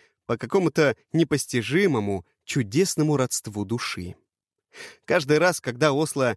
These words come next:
безмятежно отключается, Заза принимает бразды правления в свои крылья. Благодаря ей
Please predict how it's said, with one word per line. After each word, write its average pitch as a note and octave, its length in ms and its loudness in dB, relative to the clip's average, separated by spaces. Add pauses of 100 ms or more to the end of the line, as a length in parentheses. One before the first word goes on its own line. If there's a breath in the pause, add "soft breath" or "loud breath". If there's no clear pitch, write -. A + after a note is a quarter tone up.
(200 soft breath)
безмятежно B2 680 0
отключается, A2+ 920 -2 (320)
Заза G#3 380 2
принимает C#3 560 2
бразды A#2 400 -2
правления D3 540 0
в - 60 -4
свои G#2+ 340 -4
крылья. - 640 -6 (560 loud breath)
Благодаря A2+ 420 2
ей A#2+ 420 -2